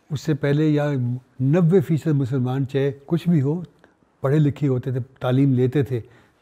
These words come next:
मदरसों में पढ़ते थे, यहाँ भी जाते थे, लेकिन अब वो सिर्फ सात फीसद रह गया था। बुरा हाल था।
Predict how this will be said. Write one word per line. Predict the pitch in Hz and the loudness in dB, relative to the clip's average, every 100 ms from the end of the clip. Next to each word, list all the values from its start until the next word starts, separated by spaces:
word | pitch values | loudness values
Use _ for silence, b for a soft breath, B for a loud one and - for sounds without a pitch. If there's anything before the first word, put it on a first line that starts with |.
| 120 | -2
मदरसों | 123 131 - | 2 2 2
में | 156 143 | 2 2
पढ़ते | 139 123 131 | -2 -4 -4
थे, | |
यहाँ | 131 107 135 | -4 -2 0
भी | 143 | 0
जाते | 127 117 127 | 0 -2 -6
थे, | 120 - b b b - | -10 -14 b b b -10
लेकिन | 139 | -6
अब | 156 156 | -4 -2
वो | 156 | -2
सिर्फ | 139 196 | -2 -6
सात | - - - 139 147 | -8 -14 -8 -6 -6
फीसद | - 139 147 127 | -6 -6 -4 -4
रह | 127 | -4
गया | 117 120 | -4 -6
था। | - - _ b b b b b b b - | -10 -20 _ b b b b b b b -2
बुरा | 135 190 | 2 4
हाल | 160 143 | 4 0
था। | - 107 | -4 -12